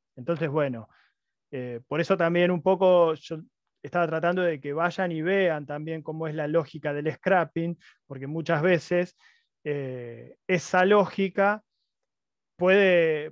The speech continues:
puede, puede atender a algunos comportamientos raros de variables que observen, ¿sí? Eh, a ver, tiene faltante. Bueno, tiene faltante, ¿cómo se scrapeó? ¿Cómo se descargó? ¿Sí? Esas cosas tienen que ir y ver cómo están hechas, eh,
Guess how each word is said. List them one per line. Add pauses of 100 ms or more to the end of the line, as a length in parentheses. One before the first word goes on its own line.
(100)
puede,
puede
atender
a
algunos
comportamientos
raros
de
variables
que
observen, (180)
¿sí? (460)
Eh,
a
ver,
tiene
faltante.
Bueno,
tiene
faltante,
¿cómo
se
scrapeó? (400)
¿Cómo
se
descargó? (140)
¿Sí?
Esas
cosas
tienen
que
ir
y
ver
cómo
están
hechas, (520)
eh,